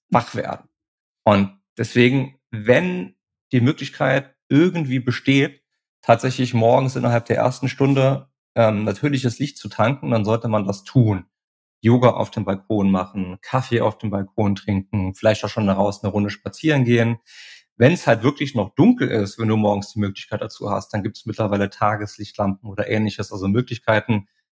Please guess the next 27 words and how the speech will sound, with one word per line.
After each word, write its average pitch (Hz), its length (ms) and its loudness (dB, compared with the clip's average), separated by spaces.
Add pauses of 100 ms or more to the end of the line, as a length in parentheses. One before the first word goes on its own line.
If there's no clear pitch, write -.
(120)
wirklich 120 360 0
deine - 280 0
Augen, 127 540 2
deine 98 260 0
Haut 113 240 2
zu - 180 -8
bestrahlen 110 840 -2 (100)
mit 127 540 0 (720)
einem 98 200 4
Licht, - 640 0 (200)
was 110 220 0
deinem 104 200 0
Körper 110 280 -2
das 101 140 -8
Signal 98 400 -2
gibt, 98 260 -6
Achtung, 101 460 -2
jetzt 98 260 -6
ist - 220 -16
Tag. 135 400 2 (340)
Und 104 160 -2
das 117 220 2
hilft 139 260 -2
dir 135 200 0
abends 123 440 2
auch 151 220 -4
nochmal 156 560 -4